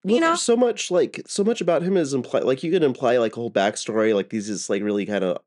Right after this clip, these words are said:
Speaker 1: old school Italian guy that
Speaker 2: Yeah.
Speaker 1: has, like, this real, really interest-, like, s-, code of honor and, you know, s-, like, s-, sort of sense of, like, propriety that's, that's kinda down to earth.
Speaker 2: Yeah,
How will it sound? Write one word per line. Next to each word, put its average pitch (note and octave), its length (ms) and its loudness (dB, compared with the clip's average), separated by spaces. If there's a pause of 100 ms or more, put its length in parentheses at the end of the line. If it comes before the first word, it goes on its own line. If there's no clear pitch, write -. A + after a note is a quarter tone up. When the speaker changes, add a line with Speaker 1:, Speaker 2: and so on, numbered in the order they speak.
(420)
Speaker 1:
old A#2 180 0
school G#2 340 -2
Italian F#2+ 460 0
guy F2+ 720 2
that F2+ 140 -2
Speaker 2:
Yeah. G3+ 280 0
Speaker 1:
has, A#2 260 -2
like, G#2 160 -2
this G#2+ 180 -6
real, G2 140 -6 (720)
really A2+ 420 -2 (480)
interest-, C#3 400 -2
like, B2 120 0
s-, - 500 -8
code D3+ 220 2
of A2 100 2
honor A2 460 4
and, A2 140 2
you G#2+ 80 4
know, G#2+ 100 4
s-, - 200 -4
like, G#2+ 140 -2
s-, - 220 -10
sort B2 220 -2
of G2+ 80 -4
sense A2 380 0
of, G2 140 -4
like, G#2 180 0
propriety F#2+ 640 0
that's, - 300 -4 (340)
that's F#2 140 -6
kinda A2 200 0
down G2 260 2
to E2+ 40 2
earth. F2+ 380 0 (1200)
Speaker 2:
Yeah, E4 120 -2